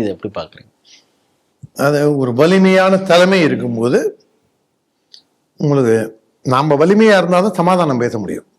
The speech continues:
Speaker 2: வீக்கா இருந்து எப்படி சமாதானம் பேசுறது? வீக்கா இருந்தோம்னாக்க சரண்டர் தான் ஆக முடியும். வலிமையா இருந்து சமாதானம் பேசுறது தான் பெருமையான விஷயம்.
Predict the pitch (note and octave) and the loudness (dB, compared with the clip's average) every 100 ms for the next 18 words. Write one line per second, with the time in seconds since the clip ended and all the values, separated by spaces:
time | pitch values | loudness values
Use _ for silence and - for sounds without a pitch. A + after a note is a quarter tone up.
0 | _ _ _ - D#3+ B3 - A#3+ G3+ G3+ | _ _ _ -2 2 2 4 4 4 2
1 | F3+ E3 D#3+ D#3 D#3+ C#3+ C3 A#2+ A2 G2+ | 2 0 -2 0 0 0 -2 -4 -6 -8
2 | - - _ _ _ - E3 B3+ B3 G#3+ | -10 -14 _ _ _ -2 0 2 4 2
3 | F3 F3+ D#3 D3+ D#3 A#3 C4+ - _ _ | 2 0 0 -2 -2 -4 -4 -14 _ _
4 | _ - D#3 G#3+ G3+ G#3+ G3 C#3+ A#2 F#2+ | _ -2 0 2 2 2 0 -2 -6 -8
5 | - - _ _ _ _ _ _ _ - | -12 -14 _ _ _ _ _ _ _ -6
6 | C#3+ F3 A#3+ C4 C4 A#3+ G#3 G#3 A#3 A#3+ | 0 2 4 4 4 4 2 2 2 2
7 | G3+ F#3+ A3 A3+ G#3 F#3+ D#3+ - - _ | 2 2 4 4 2 0 -2 -8 -16 _
8 | _ F#3 G3 F#3+ D3 C#3+ A3 - - _ | _ 2 2 2 0 0 -4 -4 -12 _
9 | _ _ _ F#3 A#3 B3+ B3 A#3+ G3+ C3+ | _ _ _ 2 4 4 4 4 2 -2
10 | A2 - | -6 -8